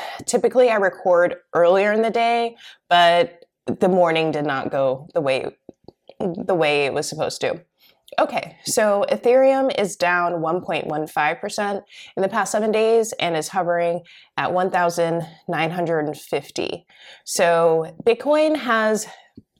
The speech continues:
you know, spent the last seven days recovering, whereas Ethereum is still down. And I'm go-, in the Hot Topics in Tech, I'm going to discuss the two articles that came out this weekend,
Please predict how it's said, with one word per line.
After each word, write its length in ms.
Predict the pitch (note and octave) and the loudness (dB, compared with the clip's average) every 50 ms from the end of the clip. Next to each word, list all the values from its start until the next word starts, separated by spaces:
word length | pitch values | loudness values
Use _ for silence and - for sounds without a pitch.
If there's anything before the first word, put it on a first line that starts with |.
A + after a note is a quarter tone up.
| _ _ _ - | _ _ _ 0
you 120 | G3+ G#3 | 0 2
know, 160 | F3+ D#3+ E3 | 2 2 0
spent 260 | F#3 - - G3+ G3 | 0 0 0 -2 0
the 80 | F#3 G3+ | 0 0
last 240 | F3+ E3+ F#3 F#3+ - | 0 0 -2 -2 -4
seven 240 | F#3+ F#3 F#3 F#3 F3+ | -6 -4 -4 -2 0
days 340 | E3+ E3 E3 E3 D#3+ D#3+ | 0 0 0 0 -2 -2
recovering, 720 | E3+ D#3+ D#3 - - C#3 C3+ - G3 G#3+ A#3+ C4 C4 A#3+ | -6 -6 -6 -8 -12 -10 -6 -4 -2 0 2 2 2 4
whereas 260 | G3+ F3+ F3 F3 E3+ F3+ | 4 4 4 2 0 -4
Ethereum 520 | F3+ - - F3 D#3+ E3 F3+ F#3+ F#3+ F3+ | -8 -6 -4 -2 0 0 0 0 -2 -2
is 120 | E3+ - | -4 -6
still 320 | - - E3 D#3+ D3+ D3+ _ _ - | -6 -4 -4 -4 -4 -6 _ _ -4
down. 420 | - - - - - D2 C2 - - - _ _ _ - - - - - - - - - - _ - | -4 -2 -4 -4 -8 -12 -14 -14 -16 -18 _ _ _ -20 -20 -18 -18 -16 -16 -16 -16 -18 -16 _ -6
And 520 | D#3 E3 E3 D#3+ D#3+ D#3 D#3 D#3+ D#3+ D#3+ - - | -2 -2 0 0 0 0 0 -2 -2 -4 -4 -2
I'm 200 | F#3 F#3 F#3+ F3+ | -2 0 0 0
go-, 140 | D#3+ F3 - | 0 -2 -2
in 200 | - G#3+ A3+ A#3 | 0 0 2 2
the 80 | A#3+ A#3 | 2 0
Hot 200 | G#3+ A#3+ G#3+ - | -2 -4 -4 -2
Topics 320 | A3 G3+ F#3 G3+ G3 - | -2 -4 -2 -4 -4 -4
in 140 | G3 F3+ C#4 | -2 -4 -4
Tech, 260 | - F#3+ D#3+ D#3 D#3+ - | -2 -2 -2 -2 -2 -2
I'm 160 | D#3+ E3 D#3+ | -4 -4 -2
going 220 | E3+ D#3+ D#3+ F#3 | 0 0 0 0
to 80 | F#3+ G3+ | -2 -4
discuss 520 | E3+ F3+ F3 - - F3+ - - - - | -4 -4 -6 -4 -2 -4 -4 -4 -4 -6
the 100 | E3+ D#3+ | -6 -6
two 240 | E3 - G#3 F#3+ - - | -4 -2 -2 -2 -4 -4
articles 380 | D#3+ D3+ E3 - - D#3 D3+ | -6 -6 -6 -4 -6 -6 -6
that 120 | - - - | -6 -8 -6
came 180 | - F3+ E3+ | -4 -4 -4
out 160 | D3+ C#3+ C#3 - | -4 -4 -6 -8
this 160 | D#3 - - | -10 -8 -6
weekend, 480 | D#3+ D3+ D3 D#3 D3+ D3+ C#3+ D3+ C#3+ | -6 -6 -4 -2 -4 -4 -4 -6 -10